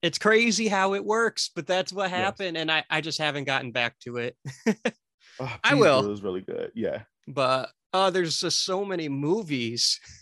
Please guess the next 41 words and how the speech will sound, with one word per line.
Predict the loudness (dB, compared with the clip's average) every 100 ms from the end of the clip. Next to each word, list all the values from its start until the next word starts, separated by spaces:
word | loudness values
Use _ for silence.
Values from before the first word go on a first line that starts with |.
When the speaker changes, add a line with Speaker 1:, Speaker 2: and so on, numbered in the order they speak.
| _
Speaker 2:
It's | -8 -8 -4
so | -4 -2
much. | -4 -6 -8
It's | -10
so | -8
much | -8 -6
to | -4 -2 -2 -6 -4
catch | -2 0
up | -2 -2
on. | -4 -2 -2 -2 -2
It's | 0
not | 0
even | 0
just | -2 -6
movies, | -4 -2 -2 -4
like | -8 -12
T | -8 -6
V | -4 -6
shows. | -4 -2 -2 -2 -4
We're | -2 -2
just | -4 -6
being | -6 -6
spoiled | -8 -10 -6 -4 -4 -6
with | -10
horror | -6 -2 -2 -2 -4 -8 _ -4
right | -2 -2
now. | -2 -2
Speaker 1:
Mm-hmm. | 0 0 -2 -4 -10 -12
Speaker 2:
And | -6 -2
just, | 0 -2 0
not | 2 4
even | 2
just | 0 0
horror, | 0 0
but | -2
movies | -6 -4 -2 -4
in | -4
general. | -6 -6 -4 -4 -4 -4 -4
Like, | -6 -8 _ -20 _
it's | -8 -4
just, | -4 -6 -16